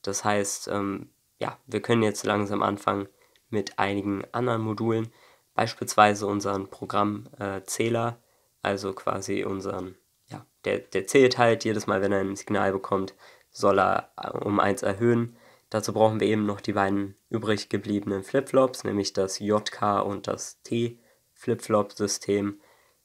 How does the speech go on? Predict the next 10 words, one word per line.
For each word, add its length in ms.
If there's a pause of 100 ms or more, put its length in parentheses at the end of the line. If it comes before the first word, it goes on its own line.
(140)
Und, 400
ähm, 280 (160)
die 100
werden 200
dann 260
in 140
der 100
nächsten 320
Folge 240
drankommen. 480